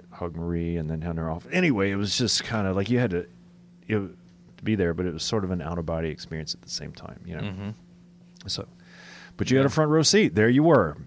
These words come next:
Speaker 2: Yeah, it was
Speaker 1: Deacon
Speaker 2: awesome.
Speaker 1: Bear with his big beard,
Speaker 2: <laughs>
Speaker 1: just.
Speaker 2: And I met your mom.
Speaker 1: You did. One of the, our biggest fans of the show.
Speaker 2: Actually, I met a lot of folks who listened to the podcast and had never seen me, and, uh, I told them all the same thing. "I'm just so sorry to disappoint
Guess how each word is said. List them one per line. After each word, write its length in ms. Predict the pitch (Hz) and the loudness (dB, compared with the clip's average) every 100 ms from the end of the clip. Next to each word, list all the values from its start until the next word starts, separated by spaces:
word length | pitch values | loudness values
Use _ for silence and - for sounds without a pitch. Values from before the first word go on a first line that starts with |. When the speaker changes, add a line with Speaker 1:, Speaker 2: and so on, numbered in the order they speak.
| - - | -18 -8
Speaker 2:
Yeah, 140 | 110 | -2
it 40 | 120 | 0
was 100 | 110 | 4
Speaker 1:
Deacon 320 | 113 135 156 | 4 6 4
Speaker 2:
awesome. 60 | 135 | 6
Speaker 1:
Bear 320 | 123 123 120 | 6 8 6
with 120 | 104 | 4
his 100 | 90 | 2
big 400 | 90 117 123 - | 2 2 0 2
beard, 480 | 123 123 120 120 113 | 6 8 8 6 4
Speaker 2:
<laughs> 40 | 90 | 4
Speaker 1:
just. 400 | 104 123 - 135 - - - - - - - | 4 4 2 -4 -6 -12 -20 -20 -20 -20 -4
Speaker 2:
And 80 | 123 | 0
I 60 | |
met 180 | 131 151 | 2 2
your 120 | 143 | 2
mom. 560 | 113 120 156 110 123 147 - | 2 2 2 2 -2 -4 -6
Speaker 1:
You 180 | 104 113 | 2 2
did. 540 | 98 147 185 82 82 | 4 6 6 2 0
One 160 | 95 101 | 0 2
of 80 | 104 | 2
the, 140 | 98 80 - - | 0 -2 -10 -2
our 140 | 101 | 0
biggest 400 | 101 101 107 110 | 2 2 2 0
fans 300 | 110 110 113 | 0 0 2
of 40 | 117 | 0
the 60 | |
show. 380 | 107 127 170 143 - - | 0 0 -2 -6 -10 0
Speaker 2:
Actually, 220 | 185 - | 0 2
I 40 | 156 | 2
met 140 | 143 | 4
a 60 | 113 | 4
lot 220 | 117 156 | 4 2
of 60 | |
folks 280 | - 113 - | 0 -2 -2
who 100 | 104 | -6
listened 360 | 98 107 - 107 | -2 -2 -2 -6
to 80 | 101 | -6
the 100 | 95 | -6
podcast 680 | 104 101 - 107 104 - | -4 -4 -2 -2 0 -2
and 100 | 104 | -6
had 100 | 101 | -6
never 300 | 98 101 101 | -6 -6 -6
seen 340 | - - 104 107 | -8 -6 -4 -2
me, 280 | 107 104 117 - | -2 -4 -10 -12
and, 280 | 110 98 98 | -10 -6 -6
uh, 320 | 95 95 92 - - - - | -6 -6 -8 -12 -20 -20 -14
I 40 | - | -6
told 200 | 117 107 | -4 -2
them 40 | |
all 80 | 107 | -2
the 60 | 104 | -4
same 180 | 113 | -6
thing. 200 | - 123 | -6 -6
"I'm 140 | 101 95 | -6 -8
just 220 | 101 - | -10 -10
so 120 | 107 | -8
sorry 360 | 98 104 107 107 | -4 -4 -2 -2
to 20 | |
disappoint 460 | 107 113 107 117 | -4 -6 -6 -6